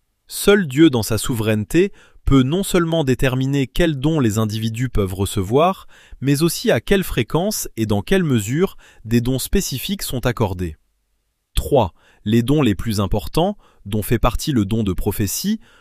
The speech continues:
sont essentiels pour bâtir le corps du Christ. Éphésiens quatre, versets onze, douze, et atteindre le but qui est de parvenir à l'unité de la foi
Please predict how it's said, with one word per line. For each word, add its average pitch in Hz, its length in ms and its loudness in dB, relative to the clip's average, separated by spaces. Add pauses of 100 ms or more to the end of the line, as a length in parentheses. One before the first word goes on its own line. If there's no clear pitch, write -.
(120)
sont - 260 -4
essentiels 190 640 0
pour 123 220 -2
bâtir 120 340 2
le 117 100 4
corps 139 220 2
du 107 140 -6
Christ. - 540 -6 (400)
Éphésiens 98 520 -2
quatre, - 500 -2 (260)
versets 98 440 -2 (140)
onze, 156 380 -4 (280)
douze, 139 500 -2 (360)
et 139 120 4
atteindre 156 440 2
le 117 100 6
but 147 460 -4
qui - 160 0
est 135 40 2
de 123 120 2
parvenir 156 560 0
à 110 80 2
l'unité 143 420 0
de 120 100 0
la 95 140 2
foi 143 420 0